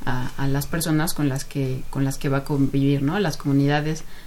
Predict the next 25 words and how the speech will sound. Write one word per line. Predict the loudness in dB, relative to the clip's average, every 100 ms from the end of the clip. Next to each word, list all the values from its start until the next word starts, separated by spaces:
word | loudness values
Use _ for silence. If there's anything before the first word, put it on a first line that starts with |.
| -4
a | -2
los | 2
individuos | 4 4 4 4 2
a |
los | 0 0
que | -2
se | 0
acerque | 0 0 0 0
ya | 2
en | 2
su | 0
práctica | -2 -2 -2 -4 -2
profesional. | 0 2 4 6 4 2 -6 -12 -14 -4
Y | 8 10
esta | 10 6 4
asignatura | 4 4 4 4 4 4 4 4
se | 2 2
lleva | 2 2 2
a | 2 2
lo | 2
largo | 2 2
de | 2
los | 0
cuatro | -2 -4 0 -2
años. | 0 -2 -4